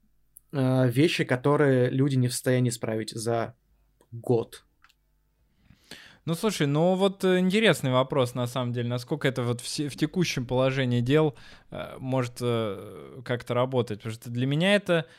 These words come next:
Speaker 2: как, для меня вообще искусственный интеллект — это какое-то, знаете, за гранью. Я с трудом себе могу представить, э, что это вообще такое, э, в каких случаях это может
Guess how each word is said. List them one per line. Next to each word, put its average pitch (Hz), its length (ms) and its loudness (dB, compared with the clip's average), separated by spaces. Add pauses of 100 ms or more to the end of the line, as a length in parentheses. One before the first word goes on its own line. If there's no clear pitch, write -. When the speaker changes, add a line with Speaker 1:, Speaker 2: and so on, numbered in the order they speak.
(140)
Speaker 2:
как, 143 300 0
для 143 100 2
меня 185 120 8
вообще 226 260 4
искусственный 165 460 0
интеллект — 156 480 0
это 135 160 -2
какое-то, 127 520 0
знаете, 117 720 0
за 127 220 4
гранью. 107 680 2 (500)
Я 117 580 4
с - 140 -8
трудом 147 420 4
себе 113 280 -6
могу 107 260 -2
представить, 117 840 0
э, 104 300 -4 (360)
что - 220 -2
это 117 200 2
вообще 107 320 -2
такое, 117 640 2 (400)
э, 107 800 -6 (380)
в - 80 -20
каких 123 320 -2
случаях 123 640 -2
это 104 560 -4
может 104 520 -4